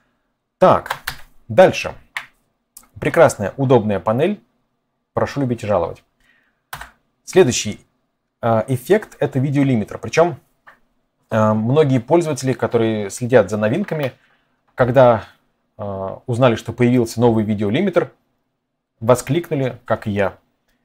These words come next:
"Минуточку, а ведь недавно же появился видеолимитер. Что, опять? Никогда такого не было, и вот опять". А, если, опять же, старожилы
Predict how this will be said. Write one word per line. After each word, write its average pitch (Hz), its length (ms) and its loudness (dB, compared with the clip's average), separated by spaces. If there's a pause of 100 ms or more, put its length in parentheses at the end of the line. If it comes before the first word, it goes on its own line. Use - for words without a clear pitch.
(580)
"Минуточку, 117 720 -2
а 120 80 -2
ведь 127 180 0
недавно 139 420 4
же 117 120 -2
появился 123 760 -4 (160)
видеолимитер. 113 720 0 (200)
Что, 95 220 -2
опять? 156 540 0
Никогда 127 320 2
такого 123 240 0
не 151 140 2
было, 151 160 4
и 120 60 4
вот 127 180 0
опять". 95 260 -4 (1200)
А, 104 480 -4 (520)
если, 131 440 -2 (260)
опять 113 200 -6
же, - 60 -12
старожилы 175 680 2